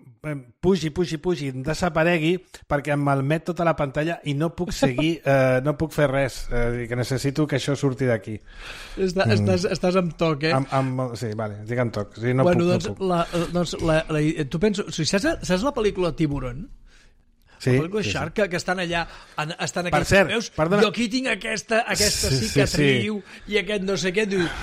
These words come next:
Speaker 2: «Jo tiro el clot a lo bèstia», <laughs> amb «Dangerously Skip Permissions», no? Doncs, i, però dius, això és, i llavors la, les instruccions era, «Busca'm tots els possibles bugs, me'ls ordenes per severitat,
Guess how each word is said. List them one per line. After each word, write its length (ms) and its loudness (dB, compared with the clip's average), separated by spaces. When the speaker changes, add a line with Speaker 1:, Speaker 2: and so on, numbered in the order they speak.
Speaker 2:
«Jo 160 6
tiro 320 2
el 160 4
clot 320 2
a 80 2
lo 140 6
bèstia», 680 -2
<laughs> 20 -14
amb 240 -2
«Dangerously 600 0
Skip 320 -6
Permissions», 680 -2
no? 120 -2
Doncs, 160 0
i, 120 -4
però 220 2
dius, 140 0
això 220 -4
és, 60 -4
i 80 -2
llavors 280 -2
la, 180 2
les 240 0
instruccions 520 -6
era, 180 2
«Busca'm 580 -2
tots 160 -2
els 160 -4
possibles 480 -4
bugs, 380 -2
me'ls 400 -2
ordenes 460 0
per 160 -4
severitat, 720 -2